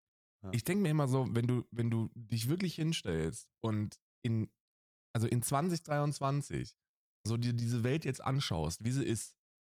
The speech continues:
Speaker 2: und dann denkst du dir, unser größtes Problem,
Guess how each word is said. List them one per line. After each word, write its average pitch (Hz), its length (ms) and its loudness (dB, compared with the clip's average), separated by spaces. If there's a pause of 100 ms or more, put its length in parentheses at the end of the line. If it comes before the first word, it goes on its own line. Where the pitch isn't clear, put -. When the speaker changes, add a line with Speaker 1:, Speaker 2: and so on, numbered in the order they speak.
(100)
Speaker 2:
und 113 100 0
dann 117 140 0
denkst 139 260 -2
du 143 80 -2
dir, 131 360 2 (540)
unser 123 180 2
größtes 151 440 0
Problem, 123 640 0